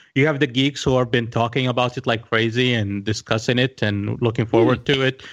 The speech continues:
Speaker 2: Okay.
Speaker 1: You have the, some of the b-, extremists who think, "Oh, this is disgusting. This is American influence. This is stupid, blah, blah, blah."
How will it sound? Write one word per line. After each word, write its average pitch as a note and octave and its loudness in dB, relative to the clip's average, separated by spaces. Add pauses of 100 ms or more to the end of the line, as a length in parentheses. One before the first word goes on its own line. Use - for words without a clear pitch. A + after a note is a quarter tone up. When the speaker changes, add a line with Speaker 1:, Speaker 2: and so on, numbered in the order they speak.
(260)
Speaker 2:
Okay. G#3 0
Speaker 1:
You C3+ 6
have C3+ 0
the, C3 -4
some C3 0
of B2+ -2
the C#3 0
b-, B2+ -6 (400)
extremists C3+ -2
who B2 2
think, A#2+ -2
"Oh, B2 2
this A#2 -2
is A#2+ 0
disgusting. B2 0
This A#2 2
is A#2+ -2
American A#2+ 2
influence. A#2+ 0
This A2+ -2
is G#2+ -2
stupid, A#2 0
blah, - -6
blah, A2 0
blah." B2 0